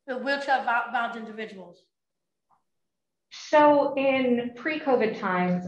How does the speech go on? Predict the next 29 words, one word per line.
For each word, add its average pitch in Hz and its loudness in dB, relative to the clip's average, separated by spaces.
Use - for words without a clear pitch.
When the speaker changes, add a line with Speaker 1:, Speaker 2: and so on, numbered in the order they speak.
Speaker 2:
I, 190 -2
I 190 0
believe, 185 -2
and, 180 -4
uh, - -8
Annie, 180 -4
uh, 185 0
will 180 -8
be 190 -2
able 180 -2
to 175 -10
provide 180 0
a, 180 -4
additional 185 -6
information 185 -6
on 190 -6
this, 190 -4
I 214 0
believe 226 0
that 233 -2
there 214 0
were 196 -2
specific, - -4
uh, 190 0
days 185 2
or 190 -2
times 202 -2
that 185 0
would, 180 2